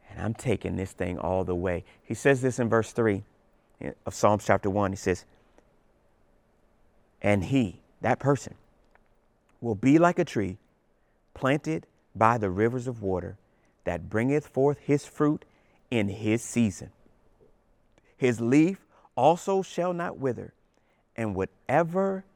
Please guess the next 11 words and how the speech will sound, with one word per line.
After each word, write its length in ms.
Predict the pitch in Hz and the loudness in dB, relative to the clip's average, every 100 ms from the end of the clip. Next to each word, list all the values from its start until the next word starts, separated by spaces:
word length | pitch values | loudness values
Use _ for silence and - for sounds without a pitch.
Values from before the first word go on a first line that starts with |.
| _ | _
he 480 | - 143 151 156 143 _ - | -4 2 2 0 -8 _ -8
doeth 380 | 107 135 98 85 - _ _ _ _ _ _ _ _ _ _ _ | 2 2 2 -4 -16 _ _ _ _ _ _ _ _ _ _ _
shall 200 | - 120 | -2 0
prosper." 400 | 110 120 95 - | 2 2 0 -2
Somebody 280 | 95 127 117 | -6 -2 -2
say, 140 | - 107 | -2 -4
"Whatever 560 | 98 104 107 101 - _ _ _ _ _ _ _ _ _ _ | -4 -6 -10 -14 -18 _ _ _ _ _ _ _ _ _ _
he 500 | - - 135 147 151 | -16 -4 -2 -2 -4
doeth 300 | 135 131 107 | 0 0 0
shall 160 | - 117 | 0 0
prosper." 400 | 120 104 - - | 2 -2 -4 -20